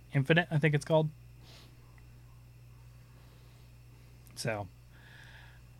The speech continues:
uh, Ace, would you like to steal, or you wanna go for clue three?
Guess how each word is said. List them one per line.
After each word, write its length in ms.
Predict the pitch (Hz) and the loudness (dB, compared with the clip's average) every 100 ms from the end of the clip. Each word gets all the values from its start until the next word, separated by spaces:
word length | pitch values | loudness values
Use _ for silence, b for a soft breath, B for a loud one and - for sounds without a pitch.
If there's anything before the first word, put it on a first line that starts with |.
| - | 6
uh, 500 | 143 151 143 143 135 - - | 10 12 12 10 6 4 6
Ace, 500 | 208 196 - - - B B B | 8 8 4 -4 -6 B B B
would 160 | 147 139 | 0 4
you 60 | |
like 160 | 165 160 | 6 6
to 80 | 156 | 2
steal, 380 | - 185 190 233 | 0 2 6 6
or 200 | 190 156 | 8 6
you 180 | 135 | 6
wanna 160 | 139 139 | 4 4
go 140 | 139 | 4
for 120 | 135 131 | 2 0
clue 260 | - 143 | 4 4
three? 520 | 123 151 156 190 254 | 4 2 2 4 2